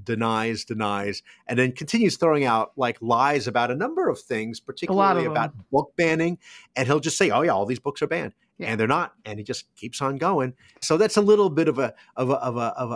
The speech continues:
Speaker 1: of a, of a teaser for what might come in our future, in America's future. What
Speaker 2: Yeah.
Speaker 1: about you, Mary Catherine? Did you see it or part of it or clips or what?
Speaker 2: So I watched it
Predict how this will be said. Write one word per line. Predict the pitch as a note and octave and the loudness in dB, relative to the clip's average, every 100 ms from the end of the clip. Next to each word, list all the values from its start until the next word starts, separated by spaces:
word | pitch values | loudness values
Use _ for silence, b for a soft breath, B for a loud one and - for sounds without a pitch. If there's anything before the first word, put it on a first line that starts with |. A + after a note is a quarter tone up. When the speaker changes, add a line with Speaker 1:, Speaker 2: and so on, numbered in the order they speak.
| - | -8
Speaker 1:
of | A#2+ | -8
a, | A2 G2+ F#2+ - | -8 -8 -12 -18
of | A2 | -20
a | G#2+ | -16
teaser | - - E3 B2 A2+ | -12 -6 -4 -4 -6
for | A#2 | -6
what | G#2 A2 A2+ - | -4 -2 -2 -4
might | C3+ A2+ G#2 - _ | -10 -8 -8 -12 _
come | - G#2+ G#2+ | -10 -8 -8
in | G#2+ - | -10 -4
our | A2+ A#2+ A2+ | 0 0 0
future, | A2 - A2+ A2+ | -4 -8 -8 -8
in | G2+ | -8
America's | F#2+ F#2+ - - | -8 -10 -14 -16
future. | A2 G2+ G2 F#2+ B2+ | -14 -12 -14 -16 -4
What | D3 F#3 | 0 2
Speaker 2:
Yeah. | |
Speaker 1:
about | A4 E3 F#3+ | 4 2 2
you, | C#3+ C#3+ C#3+ | 2 4 2
Mary | C#3 B2+ B2 | 2 0 0
Catherine? | - A#2 A#2 A2 | -2 -4 -4 -8
Did | G#2 | -8
you | G#2 | -8
see | - C#3 C3 | -8 -4 -2
it | - | -4
or | A2+ G2+ _ | -10 -16 _
part | C3+ C3 | -2 -2
of | A#2 | -4
it | |
or | F#2 | -10
clips | - B2+ B2 - | -10 -10 -10 -14
or | |
what? | - _ - | -20 _ -16
Speaker 2:
So | - D4 - | -2 0 2
I | C#4+ D#4+ | 0 -2
watched | C#4 D#4 F4+ - - | 0 0 -2 -4 -4
it | E3 D#3 | -2 -4